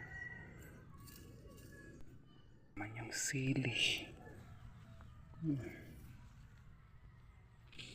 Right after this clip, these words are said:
Ito yung problema ko dito, oh.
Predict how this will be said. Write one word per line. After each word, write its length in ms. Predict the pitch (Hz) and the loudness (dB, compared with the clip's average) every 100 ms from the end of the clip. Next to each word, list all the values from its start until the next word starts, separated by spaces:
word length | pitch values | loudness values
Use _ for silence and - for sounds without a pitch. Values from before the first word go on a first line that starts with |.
| - - - - - - | -10 -10 -10 -10 -10 8
Ito 80 | 123 | 12
yung 160 | 120 120 | 12 12
problema 560 | 110 107 113 113 117 | 12 12 12 12 12
ko 160 | - 113 | 12 12
dito, 400 | 104 110 - 120 | 12 12 12 12
oh. 240 | - 143 | 12 12